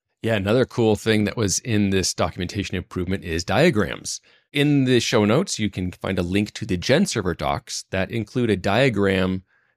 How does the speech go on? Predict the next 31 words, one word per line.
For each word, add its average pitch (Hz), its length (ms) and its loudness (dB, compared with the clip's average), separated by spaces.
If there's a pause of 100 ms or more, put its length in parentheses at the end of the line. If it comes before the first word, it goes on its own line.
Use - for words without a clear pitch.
(120)
to 95 460 2
help 120 340 -2
visualize 101 920 0
a 127 100 -4
Gen 147 280 2
Server 113 260 2
making 101 320 0
multiple 104 380 -4
calls 92 340 -4
to - 80 -12
clients 101 560 -4
and 92 180 -6
receiving 92 760 0
responses. - 680 -10 (220)
So - 120 -8
it's 92 100 -8
like 82 120 -6
a 78 60 -6
little 76 380 -6 (520)
mermaid 90 380 0
style 69 260 -2
graph. 82 380 -2 (800)
Lower 131 300 6
down 120 260 6
in 127 60 4
the 117 80 6
Gen 110 260 4
Server 104 320 2
docs, 101 400 2
there's 113 260 0
another 104 520 2